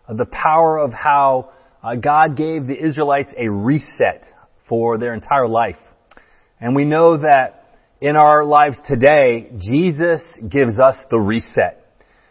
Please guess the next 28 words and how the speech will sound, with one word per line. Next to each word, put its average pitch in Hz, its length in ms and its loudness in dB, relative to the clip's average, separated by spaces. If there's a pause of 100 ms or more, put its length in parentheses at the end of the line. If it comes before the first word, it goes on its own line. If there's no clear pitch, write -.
(320)
And 110 120 -6
so 156 100 2
as, 151 260 2
right 175 160 2
before 170 220 -2
we 156 100 2
take 170 240 -4
communion, 131 680 -2 (440)
I 123 40 -8
want 160 140 0
to 160 60 2
read 151 320 2
Second 165 320 -4
Corinthians 151 520 -6
chapter 143 320 0
five, 139 360 0
verse 127 260 -6
seventeen. 120 720 -6 (960)
And 131 320 -2
we 139 80 0
read 156 280 4
there, 139 480 2 (680)
it 127 100 -8
says, 139 240 2
"Therefore, 180 800 4
if 147 140 -2 (100)
anyone 233 480 0
is 175 340 2